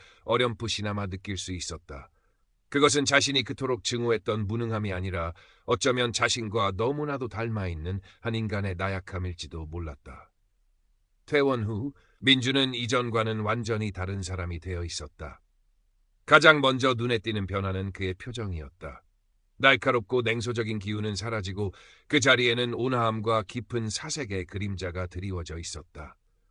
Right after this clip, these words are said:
그는 더 이상 성공이나 경쟁에 목매지 않았다. 대신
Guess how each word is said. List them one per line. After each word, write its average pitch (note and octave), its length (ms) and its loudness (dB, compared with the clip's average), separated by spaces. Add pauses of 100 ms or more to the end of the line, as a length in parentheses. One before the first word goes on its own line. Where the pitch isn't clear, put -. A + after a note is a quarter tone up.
(720)
그는 E3 240 6
더 D3 140 10
이상 C#3+ 240 6
성공이나 B2 640 2
경쟁에 G#2 560 -2
목매지 G2 600 -4
않았다. E2+ 540 -10 (640)
대신 A2+ 460 0